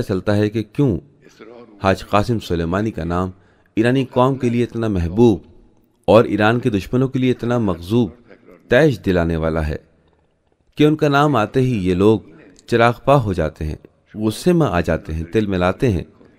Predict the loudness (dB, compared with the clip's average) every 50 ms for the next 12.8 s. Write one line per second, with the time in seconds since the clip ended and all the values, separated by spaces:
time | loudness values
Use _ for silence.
0 | _ _ _ _ _ _ -2 -2 0 0 0 0 0 0 0 -2 0 0 0 0
1 | 2 0 0 0 0 -2 -4 -6 -6 -8 -6 -4 -4 -2 -2 -2 -4 -2 -2 -2
2 | -2 -2 -4 -6 -8 -6 -6 -6 -6 -6 -12 _ -20 -20 -20 _ _ -8 -8 -6
3 | -2 0 0 2 2 2 0 0 0 0 0 0 0 0 0 -2 -2 -2 -2 0
4 | 0 0 0 -2 -4 -8 -8 -4 -2 -2 -2 -2 -2 -4 -6 -4 -4 -4 -4 -2
5 | -4 -4 -4 -4 -4 -2 -2 -4 -4 -6 -8 -12 -18 -20 _ -20 -20 -20 -20 -16
6 | -8 -4 -2 -2 0 0 0 0 0 -2 -4 -4 -4 -4 -6 -6 -8 -8 -8 -8
7 | -10 -14 -20 -20 -20 -20 -20 -20 -18 -8 -4 -2 0 2 2 0 -2 -4 -4 -4
8 | -4 -4 -4 -6 -8 -6 -6 -4 -4 -2 -2 -2 0 0 0 -2 -2 -4 -10 -12
9 | -12 -16 -20 _ _ _ _ _ _ _ _ -14 -8 -6 -2 2 2 2 2 2
10 | 0 -2 -2 -2 -4 -6 -10 _ _ _ _ _ _ 0 2 2 2 0 0 0
11 | 0 2 2 2 2 0 -2 -2 -6 -8 -8 -8 -10 -12 -14 _ _ _ _ _
12 | _ _ _ _ _ _ _ _ _ _ _ 0 2 2 2 2